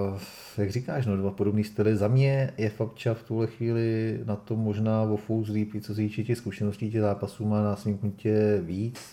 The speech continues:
má na svým kontě několik jako těžkých zápasů, neříkám, že Tina ne, ale Fabča má prostě těž-, nevím, kromě té Seniesy si myslím, že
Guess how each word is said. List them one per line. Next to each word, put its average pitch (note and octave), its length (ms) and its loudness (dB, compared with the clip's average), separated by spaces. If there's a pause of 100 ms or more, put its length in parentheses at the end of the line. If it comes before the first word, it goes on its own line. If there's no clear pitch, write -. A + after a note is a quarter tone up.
má G2 160 -2
na G2 80 0
svým G#2 200 -4
kontě G2 480 0 (180)
několik G2 420 -2
jako F#2+ 200 -4
těžkých - 440 -6
zápasů, G#2+ 520 0
neříkám, F#2+ 380 0
že G2 80 -2
Tina G2 280 -2
ne, F#2 400 -2
ale F#2+ 540 -2 (720)
Fabča G#2 260 -4
má G2 140 0
prostě G2+ 320 -6
těž-, - 420 -12 (380)
nevím, G#2+ 420 0
kromě C#3 220 4
té E3 120 2
Seniesy C3 500 4
si C3+ 140 0
myslím, C3 300 4
že B2+ 260 8